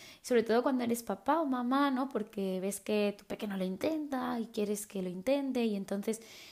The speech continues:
pues, eh, lo haces por él. "Venga, que lo hago yo. Venga, ahora tú hazlo tú". Claro, y él se queda mirando o ella y dice, "Pues si lo has hecho tú, ¿para qué lo voy a hacer yo?". <laughs> Y más si son, eh, peques con baja tolerancia a la frustración,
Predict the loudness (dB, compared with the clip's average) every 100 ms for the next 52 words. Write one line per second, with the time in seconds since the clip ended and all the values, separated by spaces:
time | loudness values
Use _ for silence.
0 | -14 -2 -2 -2 -4 -2 0 2 2 2
1 | -4 -2 4 6 4 0 -2 2 4 4
2 | 4 4 4 4 4 4 4 4 2 2
3 | 2 0 0 -2 -4 -10 _ -8 -2 0
4 | 2 0 0 0 2 2 2 0 4 4
5 | 4 6 6 6 2 -2 -4 -6 -4 0
6 | 2 2 0 -2 0 2 4 4 8 8
7 | 8 4 -2 -2 -2 -4 -12 2 2 2
8 | 0 -2 -2 -8 -10 -12 -14 -6 0 2
9 | 4 2 0 -2 0 0 -2 -8 -20 -4
10 | 2 4 4 2 0 -2 -4 -4 -6 -8
11 | -8 -6 -4 -2 0 0 0 0 0 0
12 | -2 -8 -10 -12 -14 -10 -12